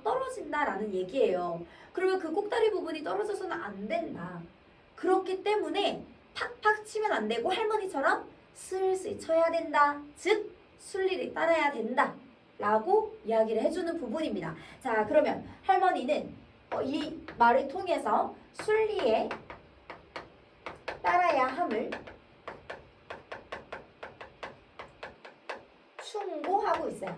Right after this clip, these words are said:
순리에 따라야 한다라고 충고하는 부분입니다. 할머니의 가엾어하는 꾸중을 듣기도 했다. 자, 그러면 가엾어하는 꾸중, 여러분 먼저 밑줄을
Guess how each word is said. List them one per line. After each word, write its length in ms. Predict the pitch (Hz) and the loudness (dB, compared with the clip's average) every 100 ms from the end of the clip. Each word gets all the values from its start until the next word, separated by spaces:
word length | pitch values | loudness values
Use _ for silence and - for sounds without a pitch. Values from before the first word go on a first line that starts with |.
| - - - - - - _ _ | -12 -18 -20 -20 -20 -20 _ _
순리에 400 | - 311 294 240 | -10 -2 -2 0
따라야 320 | - 254 226 | 0 0 0
한다라고 840 | 330 339 175 185 226 208 180 403 | -2 -2 -2 0 0 0 0 -4
충고하는 460 | 359 381 370 262 233 | -6 -4 0 0 -2
부분입니다. 540 | 220 247 220 170 165 - - - - - - | -8 -8 -8 -8 -10 -14 -20 -20 -20 -10 -2
할머니의 600 | 427 427 392 370 330 330 | 4 4 4 6 4 4
가엾어하는 840 | 214 202 240 330 403 403 381 370 | -2 2 2 2 2 4 2 -2
꾸중을 520 | 285 - - - 370 | -8 -8 -6 -2 -2
듣기도 340 | 370 320 320 | -4 -6 0
했다. 360 | 294 294 254 247 | 0 2 2 2
자, 160 | 262 269 | 2 2
그러면 420 | 359 311 202 - - - - | 4 4 2 -4 -16 -20 -4
가엾어하는 920 | 262 254 339 392 - 415 381 349 - | 4 8 8 8 6 6 6 2 -4
꾸중, 380 | 370 381 370 330 | -10 -10 -8 -2
여러분 380 | 220 233 254 269 | 0 0 -2 -2
먼저 280 | 202 - - | -2 -2 -4
밑줄을 640 | 233 - 349 359 349 349 | -4 -6 -2 2 2 0